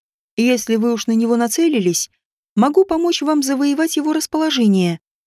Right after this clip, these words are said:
Головина с преувеличенным дружелюбием смотрела на соперницу, но в голубых глазах таился холод. Представив те советы, которые может дать эта женщина, Настя в ответ покачала головой.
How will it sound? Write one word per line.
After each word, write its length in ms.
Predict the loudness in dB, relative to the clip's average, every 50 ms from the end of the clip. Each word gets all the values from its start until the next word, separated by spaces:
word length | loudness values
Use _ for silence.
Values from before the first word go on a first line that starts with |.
| _ _ _ _ _ _ -4
Головина 500 | -2 0 0 0 0 0 0 0 0 -2
с 60 | -2
преувеличенным 760 | -2 -2 0 0 2 0 0 0 -2 0 0 2 2 2 2
дружелюбием 640 | 0 -2 -2 -2 -2 0 0 0 0 0 0 0 -2
смотрела 460 | -4 -4 -6 -6 -4 -4 -2 0 0
на 120 | 0 0
соперницу, 800 | -2 -4 -6 -4 -2 -2 0 2 0 0 -2 -2 -4 -4 -4 -4 -8 _ _ _ _ _ _ _ _ _ _ _ 0
но 200 | 2 2 2 2
в 80 | 0
голубых 420 | 0 0 0 0 0 0 0 0 0
глазах 420 | 0 0 0 0 0 -2 -4 -4
таился 500 | -4 -2 -2 -2 -2 -2 -4 -4 -6 -6
холод. 520 | -6 -4 0 0 2 2 2 0 -4 -8 _ _ _ _ _ _ _ _ _ _ _ _
Представив 600 | -4 -2 -2 -4 -4 -2 -2 0 2 2 0 0
те 140 | -2 -2 -2
советы, 480 | 0 0 -2 0 0 0 -2 -2 -4 -4
которые 400 | -4 -4 -2 0 0 2 2 2
может 360 | 2 2 2 0 -2 -2 -2
дать 260 | -2 -2 -2 -2 -2
эта 160 | -2 -2 -2
женщина, 600 | -2 -2 -2 -2 -2 -2 -2 0 0 0 -2 -4 -6 _ _ _ _ _ _ _ _ _
Настя 300 | -2 -2 -2 -2 -2 -4
в 60 | -4
ответ 320 | -4 -4 -2 -4 -4 -4 _
покачала 500 | -8 -6 -4 -4 -2 -2 -2 -2 -2 -2
головой. 560 | -2 0 0 0 0 0 0 0 0 -2 -6